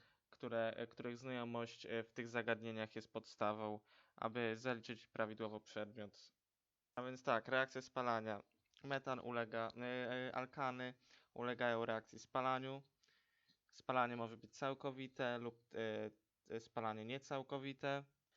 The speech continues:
Spalanie całkowite zachodzi przy maksymalnym dostępie tlenu. Spalanie, e, niecałkowite przy ograniczonym dostępie tlenu i w zależności od, e, od, e, ilości dostępnego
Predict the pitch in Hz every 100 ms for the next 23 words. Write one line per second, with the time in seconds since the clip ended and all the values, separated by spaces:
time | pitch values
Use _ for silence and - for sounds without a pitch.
0 | _ - - 143 139 135 - 135 135 127
1 | 127 127 120 120 123 120 117 - 123 120
2 | 117 117 - 131 123 120 117 117 - 120
3 | 117 123 120 139 131 131 131 - _ _
4 | _ _ - - 123 120 120 117 117 -
5 | _ - - _ _ _ _ _ _ 123
6 | 113 117 135 151 - 143 135 139 131 131
7 | 131 123 - 127 117 123 120 - 120 113
8 | 113 - _ 139 120 - 113 107 117 120
9 | 110 110 110 - 127 131 139 135 135 131
10 | 131 - 117 110 110 - - 113 110 107
11 | 104 - _ _ _ _ _ _ _ -
12 | - 120 117 110 117 117 - 139 139 131
13 | - 127 120 117 123 117 120 110 113 110